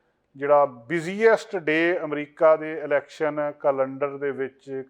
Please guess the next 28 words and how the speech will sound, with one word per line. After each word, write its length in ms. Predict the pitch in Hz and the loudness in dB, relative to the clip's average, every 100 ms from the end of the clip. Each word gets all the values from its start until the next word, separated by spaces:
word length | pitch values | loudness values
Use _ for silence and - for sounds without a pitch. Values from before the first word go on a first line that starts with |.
| _ | _
ਕੱਲ੍ਹ 240 | 135 151 | -2 -2
ਨੂੰ 240 | 180 180 151 | -2 0 0
ਆ, 220 | 156 - _ _ _ | -2 -10 _ _ _
ਸੁਪਰ 360 | - 170 202 196 | -6 -2 2 0
ਟਿਊਜ਼ਡੇ 520 | 175 160 139 165 165 | 0 -6 -6 -6 -6
ਮਾਰਚ 640 | 151 139 139 151 151 156 | -2 2 6 6 4 -6
ਪੰਜ 400 | - 151 147 147 | -4 -2 -2 -6
ਨੂੰ, 280 | 151 147 151 | -10 -10 -10
ਜਦੋਂ 200 | 147 147 | -8 -8
ਮਿਲੀਅਨ, 460 | 135 165 180 175 | -6 -6 -6 -8
ਕਈ 260 | 175 156 151 | -8 -6 -6
ਮਿਲੀਅਨ 340 | 156 156 160 | -8 -8 -8
ਵੋਟਰਾਂ 460 | 147 135 131 147 151 | -6 -6 -2 0 0
ਨੇ 180 | 143 139 _ _ _ - | -2 -10 _ _ _ -20
ਜਾ 300 | 127 143 139 | 2 4 4
ਕੇ 340 | 139 147 143 139 | 0 -8 -10 -8
ਇਹ 160 | 147 | -8
ਜਿਹੜੀਆਂ 380 | 143 139 143 143 | -8 -10 -8 -10
ਪ੍ਰੈਜ਼ੀਡੈਂਸ਼ੀਅਲ 720 | 139 139 135 135 139 139 156 143 | -10 -8 -8 -6 -6 -6 -8 -6
ਪ੍ਰਾਇਮਰੀਜ਼ 600 | 143 135 139 143 143 143 | -2 -2 -2 -10 -12 -10
ਦੇ 80 | |
ਵਿੱਚ 180 | 139 131 | -10 -10
ਤੇ 120 | - | -14
ਕਾਕਸਿਸ 480 | 139 143 135 - 143 | -2 -2 -2 -8 -10
ਦੇ 100 | 143 | -8
ਵਿੱਚ, 460 | 131 127 - 135 127 _ _ _ _ | -8 -10 -8 -10 -10 _ _ _ _
ਅ, 300 | 139 131 123 | 0 0 0
ਜਿਹੜਾ 300 | 131 139 139 | 0 2 2